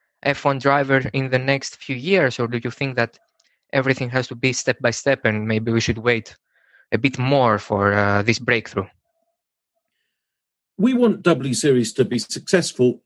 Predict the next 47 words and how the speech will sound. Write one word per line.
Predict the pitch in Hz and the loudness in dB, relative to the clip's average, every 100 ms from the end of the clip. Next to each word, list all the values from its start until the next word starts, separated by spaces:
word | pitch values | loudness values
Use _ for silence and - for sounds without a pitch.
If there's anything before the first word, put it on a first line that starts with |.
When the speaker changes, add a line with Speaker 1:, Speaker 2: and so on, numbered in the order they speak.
| - | -2
Speaker 2:
in | 147 135 | 0 0
and | 127 123 113 | 2 2 2
of | 123 | 2
its | 110 - - | 2 0 -2
own | 113 104 | 2 2
right. | 98 82 - | 0 -6 0
We | 117 | 4
want | 131 110 | 4 2
people | 123 107 | 0 0
to | 107 104 | 0 2
enjoy | 101 101 90 90 | 2 0 -6 -4
watching | 110 202 - 202 | -2 0 0 2
it. | 202 190 | 2 0
We | 131 117 | -6 -2
want | 107 107 | 0 0
people, | 127 98 104 101 104 _ _ | -2 -4 -2 -4 -4 _ _
the | 98 101 | -6 0
young | 113 113 | 2 4
women, | 110 147 175 175 - | 4 4 2 0 -6
and | 101 101 | -4 -2
as | 104 107 | -2 -2
you | 107 | -4
say, | - 104 107 | -2 0 0
some | - 123 | 0 0
of | 107 | 0
them | 110 110 | 2 2
not | 110 - | 2 -4
so | - 127 | -6 -4
young | 117 113 120 107 | -2 2 2 2
<laughs> | 107 104 110 | 2 0 0
women, | 123 160 170 - _ _ _ _ | 2 0 -2 -8 _ _ _ _
to | - 127 | 0 2
enjoy | - 139 127 110 123 117 113 | 0 0 0 2 2 4 2
racing | 104 117 151 - 165 | -2 -2 0 2 2
in | 165 190 | 2 0
it. | - - - _ _ _ _ - | -4 -18 -20 _ _ _ _ -4
Um, | 135 135 135 139 _ _ _ _ _ _ _ _ _ _ _ _ - | 0 0 0 -8 _ _ _ _ _ _ _ _ _ _ _ _ -2
but | 202 | 2
ultimately, | 214 254 - 151 110 101 110 | 4 2 2 2 2 0 0
what | 127 147 | 2 0
we | 107 139 135 | -2 -2 0
really | 120 127 143 196 156 95 78 | -2 -2 2 4 2 -2 -10
want | 90 104 127 | -14 -14 -12
is | 123 | -14
that | - 127 | -8 -2
our | 131 127 | 2 2
best | 117 220 - - - | 4 2 2 -10 -16